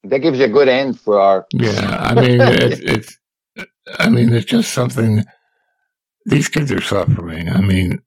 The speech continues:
Speaker 2: if you, if you just see how many, how many people, I had a few people on my show that I asked them, "Do you cut?" And they say, "Oh yeah, I did that. I tried that."
Speaker 1: Yeah.
Speaker 2: Or
Speaker 1: No,
Speaker 2: they
Speaker 1: I
Speaker 2: liked
Speaker 1: did,
Speaker 2: it,
Speaker 1: I
Speaker 2: they
Speaker 1: never
Speaker 2: didn't
Speaker 1: did
Speaker 2: like it.
Speaker 1: that.
Speaker 2: But,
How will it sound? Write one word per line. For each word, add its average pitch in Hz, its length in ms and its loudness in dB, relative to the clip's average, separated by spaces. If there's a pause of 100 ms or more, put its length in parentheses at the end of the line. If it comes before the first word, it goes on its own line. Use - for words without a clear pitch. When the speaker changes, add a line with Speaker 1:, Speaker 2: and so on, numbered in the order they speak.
(120)
Speaker 2:
if - 180 -4
you, 117 100 2 (100)
if - 240 -2
you 123 140 4
just 117 260 -4
see 101 500 0 (680)
how 107 220 -2
many, 98 520 0 (160)
how 104 140 -2
many 107 180 0
people, 104 480 -2
I - 140 0
had 214 120 2
a 107 80 0
few 123 240 -4
people 101 280 -4
on 98 120 -6
my 90 140 -4
show 120 540 0 (680)
that 82 260 -6 (380)
I - 160 -4
asked 107 340 -2
them, - 160 0
"Do 190 100 -2
you - 220 0
cut?" - 440 -6
And - 140 -6
they 208 120 2
say, - 400 -4 (160)
"Oh 123 80 0
yeah, 120 240 0
I 117 60 -2
did 101 240 -4
that. 87 280 -8 (560)
I - 80 -4
tried 95 340 -4
that." 95 360 -4
Speaker 1:
Yeah. 60 140 -8 (100)
Speaker 2:
Or 123 240 -4 (360)
Speaker 1:
No, 123 140 -2
Speaker 2:
they - 40 0
Speaker 1:
I 131 100 2
Speaker 2:
liked - 80 2
Speaker 1:
did, 139 80 4
Speaker 2:
it, - 80 -6
Speaker 1:
I 143 100 2
Speaker 2:
they 135 120 -2
Speaker 1:
never 135 100 2
Speaker 2:
didn't 139 120 2
Speaker 1:
did - 80 -2
Speaker 2:
like - 100 0
it. - 20 -18
Speaker 1:
that. 98 300 0 (580)
Speaker 2:
But, 117 260 0